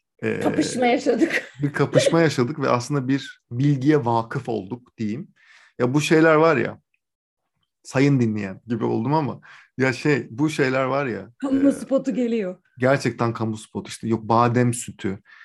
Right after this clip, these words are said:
Speaker 1: Hindistan cevizi sütü, sağlıklı işte hatta işte Şam fıstığı sütü bilmem ne falan.
Speaker 2: Fındık sütü var, yulaf
Speaker 1: Fın-
Speaker 2: sütü var,
Speaker 1: Bunların
Speaker 2: kaju
Speaker 1: hiçbiri
Speaker 2: sütü
Speaker 1: süt
Speaker 2: var.
Speaker 1: değilmiş. Bunların hiçbiri, bunların hiçbiri süt değilmiş, süte yakın bir şey de değilmiş. Bunlar mesela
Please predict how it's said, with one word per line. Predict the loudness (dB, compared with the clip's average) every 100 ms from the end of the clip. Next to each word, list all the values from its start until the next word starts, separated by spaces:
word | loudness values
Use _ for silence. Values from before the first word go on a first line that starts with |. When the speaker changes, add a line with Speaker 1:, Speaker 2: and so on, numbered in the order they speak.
| _ 2
Speaker 1:
Hindistan | 4 6 4 0 0 2 4
cevizi | 2 2 -4
sütü, | -10 -16 -14
sağlıklı | -6 2 4 6 6 2 -4
işte | -6 -4
hatta | -4 -2 -2 -2 -4
işte | -12
Şam | -4 0 0
fıstığı | -2 -4 -4 -4
sütü | -4 -8 -6
bilmem | -2 -2 -2
ne | -2
falan. | -4 -8 -10 _ _ _ _ _ _ _
Speaker 2:
Fındık | 2 2 0
sütü | -4 -8 -4
var, | -2 -4
yulaf | -4 -4 -2
Speaker 1:
Fın- | -6
Speaker 2:
sütü | -6 -8
var, | -6 2
Speaker 1:
Bunların | 6 8 8
Speaker 2:
kaju | 6
Speaker 1:
hiçbiri | 6 4
Speaker 2:
sütü | 4
Speaker 1:
süt | 2
Speaker 2:
var. | 6
Speaker 1:
değilmiş. | 6 6 2 -6 -20 _ _
Bunların | 2 4 4
hiçbiri, | 2 0 -2 0 -2 -4 -4
bunların | -2 0 -2 -4
hiçbiri | -10 -12 -8 -6 -8
süt | -4 -4 0 2
değilmiş, | 2 2 -4
süte | -6 2 4
yakın | 4 0
bir | 0
şey | -2
de | 0 0
değilmiş. | 0 -2 -8 -12 -18 -20 _ -20 -20 0
Bunlar | 4 6 6 2 -2 0
mesela | 0 2 0 -2